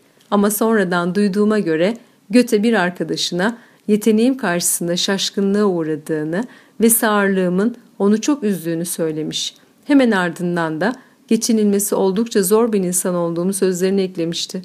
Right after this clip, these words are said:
Şu işe bak, Goethe bile aslında benim sevimsiz biri olduğumu düşünmüştü. Bir süre termal şehirlere seyahat etmeyi sürdürdüm. Franzenbrun'da Baden ya-,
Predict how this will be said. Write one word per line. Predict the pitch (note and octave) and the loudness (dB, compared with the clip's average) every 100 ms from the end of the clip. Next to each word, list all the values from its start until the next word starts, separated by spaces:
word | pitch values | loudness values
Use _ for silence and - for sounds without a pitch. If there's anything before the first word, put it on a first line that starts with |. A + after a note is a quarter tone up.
| - _ _ _ | -14 _ _ _
Şu | - - | -6 2
işe | A3+ - G#3+ | 2 2 0
bak, | A#2 - - _ _ _ - | 0 -4 -14 _ _ _ 2
Goethe | B3 B3+ B3+ | 2 4 0
bile | G3+ F#3+ | 2 2
aslında | F#3 - - F#3+ F#3 F3+ | 2 -2 -2 0 0 2
benim | F#3+ G3+ G#3+ - - | 2 0 -2 -18 0
sevimsiz | - A#3+ G#3+ A3 A#3+ B3+ A3 | 4 4 4 2 2 0 0
biri | G3+ | 2
olduğumu | F#3 G3+ F3+ F#3 F#3 | 2 0 0 -2 -2
düşünmüştü. | F3 - F#3+ F#3 - - G3 - _ _ _ _ _ _ - | -4 -4 -2 -2 -4 -6 -6 -8 _ _ _ _ _ _ 2
Bir | C4 G4 | 4 4
süre | - C4+ G3 C#4 - - | 2 2 2 0 -12 -4
termal | B3 A3 A#3 B3 | 0 2 2 2
şehirlere | B3+ A#3 G#3 E3 E3 E3 | 0 0 0 0 -2 0
seyahat | - F3+ G3 A3 | -2 0 0 -2
etmeyi | F3 F3+ E3 E3+ | -6 -4 -4 -4
sürdürdüm. | - E3+ D#3 D#3+ D3+ D#3 - - _ - - - _ | -4 -6 -6 -8 -6 -10 -10 -20 _ -20 -20 -20 _
Franzenbrun'da | - A3+ B3 E4 D4+ A3+ G3+ F#3 E3 D#3 D#3 E3 C4 - _ _ _ | 0 4 4 2 2 2 2 0 -2 -4 -2 -2 -2 -8 _ _ _
Baden | G3 A#3+ A#3 F#3+ F3 | 2 4 2 2 0
ya-, | E3+ | -2